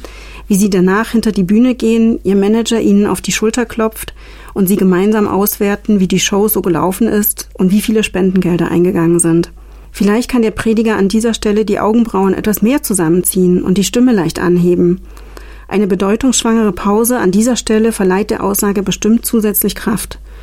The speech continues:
verbunden mit einem fragenden Blick gen Himmel. Ist das ein gütiger Gott, der denen zugetan ist, die materiellen Wohlstand erreichen?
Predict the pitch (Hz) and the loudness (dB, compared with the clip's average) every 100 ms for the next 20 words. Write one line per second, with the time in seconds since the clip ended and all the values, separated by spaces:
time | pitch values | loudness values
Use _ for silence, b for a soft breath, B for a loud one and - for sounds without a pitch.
0 | B B - 196 233 269 269 277 240 - | B B -4 0 4 2 4 4 4 2
1 | 185 185 - 208 247 240 196 190 202 - | 0 0 0 0 2 2 2 2 0 0
2 | 233 220 175 196 185 185 - - B B | 2 4 4 4 2 -4 -10 -20 B B
3 | B B B B B B B 202 - 240 | B B B B B B B -6 -2 -2
4 | 269 175 208 185 - 247 214 185 202 262 | -2 0 2 2 0 0 0 0 -2 -4
5 | - - - 202 202 208 247 240 - 208 | -10 -8 -2 0 2 4 4 2 0 0
6 | 240 - 214 214 214 214 - 190 190 214 | 0 0 0 2 2 -2 0 0 0 0
7 | 220 196 190 190 196 185 - 220 214 220 | 0 2 2 2 0 -2 0 0 0 -2
8 | 208 214 - 214 | 0 -2 0 0